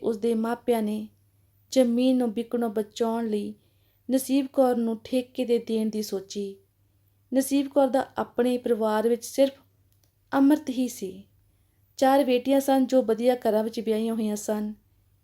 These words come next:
ਇਸ ਲਈ ਨਸੀਬ ਕੌਰ ਨੂੰ ਪੈਸੇ ਦੀ ਕੋਈ ਬਹੁਤੀ ਪਰਵਾਹ ਨਹੀਂ ਸੀ, ਕਿਉਂਕਿ ਉਹਨਾਂ ਕੋਲ ਜ਼ਮੀਨ ਵਾਧੂ ਹੋਣ ਕਰਕੇ ਆਮਦਨੀ ਜ਼ਿਆਦਾ ਤੇ ਖਰਚਾ ਕੋਈ ਬਹੁਤਾ ਨਹੀਂ ਸੀ।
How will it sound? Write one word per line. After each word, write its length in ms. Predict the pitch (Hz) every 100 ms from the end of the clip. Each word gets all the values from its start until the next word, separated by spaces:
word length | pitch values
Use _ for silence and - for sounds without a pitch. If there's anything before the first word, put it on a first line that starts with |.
| _ _ -
ਇਸ 200 | 277 277
ਲਈ 140 | 277
ਨਸੀਬ 380 | 254 262 240 240
ਕੌਰ 180 | - 233
ਨੂੰ 120 | 233
ਪੈਸੇ 380 | 226 233 233 233
ਦੀ 160 | 220
ਕੋਈ 220 | 214 226 214
ਬਹੁਤੀ 340 | 214 233 240
ਪਰਵਾਹ 420 | 240 220 208 214
ਨਹੀਂ 160 | 208 196
ਸੀ, 220 | - 180 _ _ _ _ _ _ _ _ _
ਕਿਉਂਕਿ 380 | - 320 311 - -
ਉਹਨਾਂ 240 | 254 262
ਕੋਲ 240 | 262 247 247
ਜ਼ਮੀਨ 420 | 240 233 226 226
ਵਾਧੂ 360 | 214 202 269
ਹੋਣ 180 | 262 247
ਕਰਕੇ 520 | 220 208 202 - 214 214 _ _ _ -
ਆਮਦਨੀ 500 | 254 254 262 247 247
ਜ਼ਿਆਦਾ 360 | 233 214 208 233
ਤੇ 140 | 240
ਖਰਚਾ 480 | 247 - 220 - 233
ਕੋਈ 300 | 226 220 226
ਬਹੁਤਾ 380 | 214 214 214 220
ਨਹੀਂ 200 | 196 196
ਸੀ। 300 | - 190